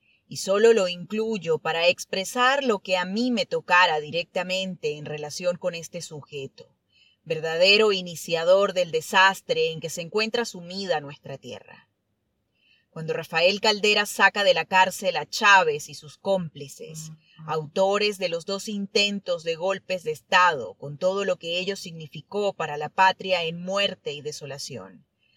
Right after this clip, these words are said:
Yo trabajaba para disip fuera de nómina, en lo que los americanos llaman undercover. Era para entonces director del cuerpo, el general Rafael Rivas Hostos,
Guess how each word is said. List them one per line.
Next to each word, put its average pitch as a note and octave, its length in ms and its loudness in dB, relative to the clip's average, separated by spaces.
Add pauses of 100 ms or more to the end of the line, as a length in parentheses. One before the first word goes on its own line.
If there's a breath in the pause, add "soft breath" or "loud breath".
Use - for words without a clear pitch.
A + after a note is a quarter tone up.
(240)
Yo D#3+ 120 -8
trabajaba F#3 680 4
para E3+ 240 -4
disip G3 480 -10 (280 soft breath)
fuera A#3+ 520 4
de G3 140 -2
nómina, C#3 580 -14 (380)
en D#3+ 180 -10
lo D#3 140 -2
que D#3+ 160 -8
los D#3 160 -6
americanos G3+ 720 2
llaman F#3+ 640 2
undercover. D#3+ 1040 -6 (720 soft breath)
Era F#3+ 200 2
para F3+ 180 0
entonces F#3+ 680 -2
director F3+ 400 -4
del G3+ 180 -4
cuerpo, C#3 540 -4
el C#3 120 -12
general E3 520 -2
Rafael F3+ 540 -2
Rivas G#3+ 560 -8
Hostos, - 880 -8